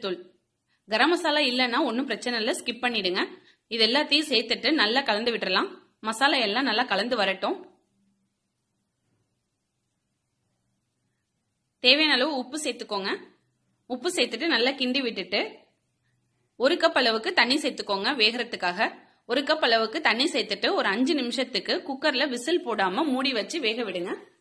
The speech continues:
அதுக்குள்ள நம்ம தேவையான மசாலா அரைச்சிட்டு வந்துடலாம்.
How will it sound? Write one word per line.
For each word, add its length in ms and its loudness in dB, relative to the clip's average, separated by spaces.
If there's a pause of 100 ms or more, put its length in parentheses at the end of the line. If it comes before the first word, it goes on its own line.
(1400)
அதுக்குள்ள 300 2 (100)
நம்ம 220 4 (120)
தேவையான 480 4
மசாலா 320 0
அரைச்சிட்டு 360 -4
வந்துடலாம். 380 -2